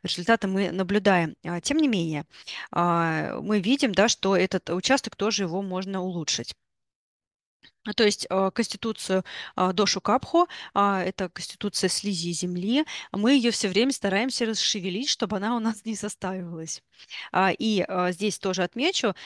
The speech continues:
э, в таком ключе, что, э, вот то, что мы видим, да, застойные процессы, вот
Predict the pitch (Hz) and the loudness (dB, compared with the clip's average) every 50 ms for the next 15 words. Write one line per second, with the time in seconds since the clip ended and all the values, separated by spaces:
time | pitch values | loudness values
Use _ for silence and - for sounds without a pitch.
0 | - - - 190 180 175 - - 196 - - 185 175 - 196 196 - - 302 330 | -18 -10 -4 -2 -2 -2 -2 -2 -4 -2 -2 -4 -4 -4 -6 -2 0 2 4 4
1 | 311 - - - 220 208 180 180 - - 175 175 175 175 160 175 - _ - - | 4 2 0 0 0 2 2 0 0 -2 -2 -2 -2 -2 -2 -4 -8 _ -10 -10
2 | 170 - - 208 - - 190 190 190 226 339 359 339 220 185 208 233 240 - - | -8 -4 -2 -2 -2 -2 -2 -2 2 2 2 2 2 2 4 2 2 2 -2 -4
3 | - 190 185 180 180 175 - - 185 - - - 180 170 - - 165 170 - - | -4 -4 -4 -4 -6 -6 -2 -4 -4 -2 0 -2 -2 -2 -2 -4 -6 -8 -8 -14
4 | - - _ _ - - 175 185 196 - | -18 -18 _ _ -10 -4 -2 -2 -2 -2